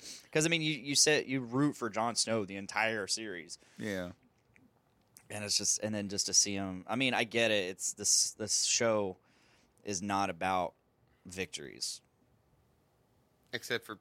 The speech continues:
Speaker 3: Catelyn fucking Tully, who got everything she wanted. Everything. Arya got to go be who she wanted to be. Jon Snow got to go fuck off.
Speaker 2: <laughs>
Speaker 3: Um,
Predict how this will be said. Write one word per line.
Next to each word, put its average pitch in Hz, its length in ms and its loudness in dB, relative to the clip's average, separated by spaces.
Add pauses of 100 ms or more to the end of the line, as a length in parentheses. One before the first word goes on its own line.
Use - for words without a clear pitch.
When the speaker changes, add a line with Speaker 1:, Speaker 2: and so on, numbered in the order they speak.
(120)
Speaker 3:
Catelyn 107 320 0 (240)
fucking 107 320 -2
Tully, 107 500 -2 (680)
who 131 140 -4
got 120 280 6 (180)
everything 151 1300 4
she - 260 -2
wanted. 95 400 -10 (600)
Everything. 101 360 -2 (680)
Arya 113 220 4
got 120 180 2
to 127 80 -14
go 120 180 -4
be 117 200 -6
who 123 140 -6
she - 160 -8
wanted 127 400 -8
to 143 100 -18
be. 127 480 -10 (300)
Jon 107 220 0
Snow 113 240 -4
got 117 260 -8
to - 60 -20
go 117 120 -4 (180)
fuck 135 200 6
off. 113 460 2 (300)
Speaker 2:
<laughs> 320 100 8 (280)
Speaker 3:
Um, 113 640 6